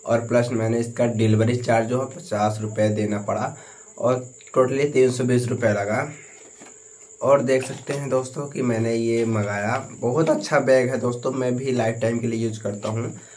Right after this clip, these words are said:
और काफ़ी अच्छा इससे हमको फीडबैक मिला है और काफ़ी आरामदायक भी है कोलोस्टमी पेशेंट के लिए जिसको स्टोमा लगा है। तो आप देख सकते हैं ये दोस्तों,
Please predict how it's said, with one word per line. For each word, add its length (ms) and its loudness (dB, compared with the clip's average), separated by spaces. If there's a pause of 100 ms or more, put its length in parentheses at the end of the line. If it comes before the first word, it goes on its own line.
(200)
और 520 -2 (300)
काफ़ी 360 -2
अच्छा 400 0
इससे 300 0
हमको 280 0
फीडबैक 480 2
मिला 280 0
है 160 -2 (600)
और 300 0
काफ़ी 340 0
आरामदायक 600 4
भी 180 0
है 260 2 (100)
कोलोस्टमी 440 0
पेशेंट 440 -2
के 80 -6
लिए 120 -2
जिसको 360 -4
स्टोमा 360 -6
लगा 220 -4
है। 140 -4 (480)
तो 60 6
आप 200 6
देख 200 2
सकते 280 -6
हैं 120 -4
ये 100 0
दोस्तों, 440 -2